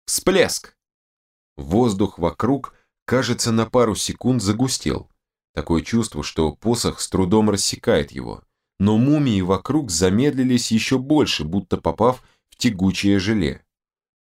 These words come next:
Я успел раздать двум ближайшим от меня тварям не меньше полудюжины ударов,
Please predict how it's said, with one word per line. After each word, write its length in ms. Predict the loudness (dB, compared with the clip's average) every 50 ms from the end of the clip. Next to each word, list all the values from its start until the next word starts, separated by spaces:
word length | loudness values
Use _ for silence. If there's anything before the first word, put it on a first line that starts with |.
| _ _ -4
Я 220 | 0 2 2 2
успел 380 | 2 0 0 0 2 2 4 4
раздать 380 | 2 0 2 2 0 0 2
двум 260 | 0 0 0 2 2
ближайшим 560 | 2 2 2 2 2 0 0 0 -2 -2 -2 -4
от 100 | -2 -2
меня 220 | -2 0 0 0
тварям 420 | 0 2 2 2 2 2 2 0
не 100 | 2 2
меньше 380 | 2 4 2 2 0 0 -4 -4
полудюжины 720 | -2 0 2 2 2 0 2 2 2 4 4 2 0 0 0
ударов, 540 | 0 0 2 4 4 4 4 2 0 -4